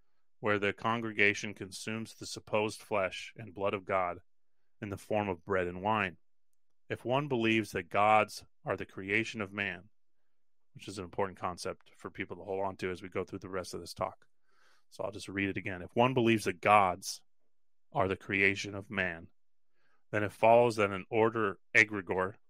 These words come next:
is also a god. To successfully create a golem might, therefore, mean that within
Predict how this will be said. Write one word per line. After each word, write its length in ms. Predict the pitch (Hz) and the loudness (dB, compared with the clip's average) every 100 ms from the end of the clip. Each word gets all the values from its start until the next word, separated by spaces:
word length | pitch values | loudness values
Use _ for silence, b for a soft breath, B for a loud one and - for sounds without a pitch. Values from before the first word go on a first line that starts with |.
| _ | _
is 180 | - 98 | -12 -4
also 380 | 95 92 - 92 | 0 -2 -2 -6
a 80 | 92 | -6
god. 360 | 90 92 85 - - _ _ _ b b b b b b b - | -4 -4 -6 -10 -20 _ _ _ b b b b b b b -4
To 100 | 131 | -4
successfully 580 | 117 127 147 156 160 143 | -2 2 4 4 4 -2
create 320 | - 120 110 | 0 2 2
a 40 | |
golem 420 | 95 90 87 92 107 - _ - | 2 -2 -2 -4 -8 -18 _ -10
might, 300 | 104 95 110 - | -2 -2 -2 -4
therefore, 580 | 95 113 - 85 85 95 _ - | -2 -2 -4 -10 -12 -16 _ -8
mean 260 | 104 110 104 | -4 -4 -4
that 140 | 90 | -6
within 520 | 98 - 120 127 131 | -6 -4 -4 -4 -8